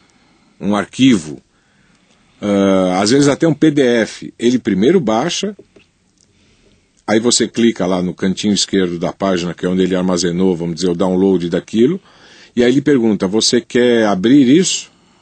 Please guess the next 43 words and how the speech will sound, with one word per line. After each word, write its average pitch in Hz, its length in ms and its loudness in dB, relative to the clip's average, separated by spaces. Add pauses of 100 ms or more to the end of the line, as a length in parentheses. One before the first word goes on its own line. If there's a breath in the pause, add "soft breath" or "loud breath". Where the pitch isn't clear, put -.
(720 soft breath)
Ele, 110 120 0
ele 98 240 0
faz 110 240 0
a 120 40 0
verificação. 113 640 -2 (340 soft breath)
Se - 120 -2
for, 247 180 2
por 156 160 2
exemplo, 113 300 0
um 107 40 -2
P 113 140 -2
D 104 100 2
F, 135 280 0
você 131 260 0
diz 123 160 -4
que 131 80 -6
quer 135 200 0
abrir 123 280 2
e 139 300 4
não 156 120 2
quer, 151 240 -2
não 160 200 0
quer 160 160 0
mais 160 200 0
ser 165 140 2
um 160 80 2 (160)
importunado 131 960 0
a - 20 0
respeito. 87 520 -2
Ou 90 60 -4
seja, 82 260 -4
a - 20 -8
próxima 110 380 -2
vez 120 240 2
ele 139 100 2
já 135 140 2
vai 123 180 0
abrir 113 180 2
direto 110 360 0
o 107 40 -4
P 117 120 -2
D 113 80 0
F. 90 380 -4